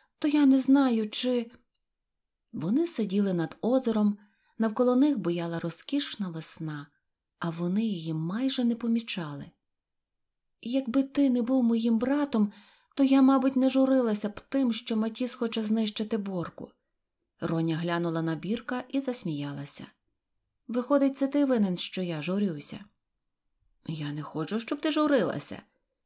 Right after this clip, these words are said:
відповів Бірк, — "але й мені тяжко". Діти довго сиділи, відчуваючи на серці тягар, але той тягар вони несли разом, і це їх підтримувало. Хоч усе-таки їм було нелегко.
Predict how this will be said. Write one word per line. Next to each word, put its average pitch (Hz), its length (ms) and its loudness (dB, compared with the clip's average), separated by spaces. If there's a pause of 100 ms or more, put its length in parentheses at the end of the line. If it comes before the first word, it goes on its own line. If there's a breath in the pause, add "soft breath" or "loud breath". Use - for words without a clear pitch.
відповів 156 560 -6
Бірк, — 170 420 -4 (420)
"але 151 240 -4
й 180 60 -2
мені 220 320 2
тяжко". 208 520 -4 (1200)
Діти 190 320 -2
довго 269 360 2
сиділи, 185 480 -2
відчуваючи 185 640 -2
на 170 140 -4
серці 180 420 -6
тягар, 160 580 -8 (500)
але 180 240 0
той 208 220 2
тягар 208 420 0
вони 196 200 0
несли 190 380 -4
разом, 156 540 -2 (440 loud breath)
і 139 160 -8
це 226 220 -2
їх 175 460 -8
підтримувало. 147 840 -6 (760)
Хоч 254 200 -2
усе-таки 269 420 2
їм 226 240 2
було 208 220 2
нелегко. 170 600 -6